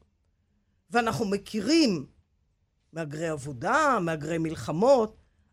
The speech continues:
אבל אנחנו מדברים היום לא מעט על מהגרי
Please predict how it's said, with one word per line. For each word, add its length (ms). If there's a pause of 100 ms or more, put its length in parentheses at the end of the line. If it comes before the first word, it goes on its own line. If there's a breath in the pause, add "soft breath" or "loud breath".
(120)
אבל 140
אנחנו 160
מדברים 540
היום 480 (360)
לא 260
מעט 520
על 100
מהגרי 640